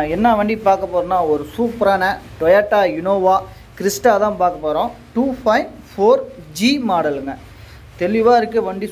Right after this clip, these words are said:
சூப்பரான வண்டி. வாங்க பொறுமையா காட்டுறேன். மறக்காம நம்ம வீடியோவை லைக் பட்டனை லைக் பண்ணி, சப்ஸ்கிரைப் பட்டனை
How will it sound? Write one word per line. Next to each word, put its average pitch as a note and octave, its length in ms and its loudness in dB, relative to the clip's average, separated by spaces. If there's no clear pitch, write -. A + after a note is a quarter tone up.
சூப்பரான G3 560 -4
வண்டி. E3 200 -4
வாங்க F#3+ 360 2
பொறுமையா F3+ 400 -2
காட்டுறேன். E3 400 0
மறக்காம F#3 440 0
நம்ம D#3+ 240 -4
வீடியோவை F3+ 380 2
லைக் A3 260 0
பட்டனை F#3+ 320 0
லைக் E3+ 240 0
பண்ணி, F#3+ 180 -2
சப்ஸ்கிரைப் A3+ 460 0
பட்டனை G3+ 260 -4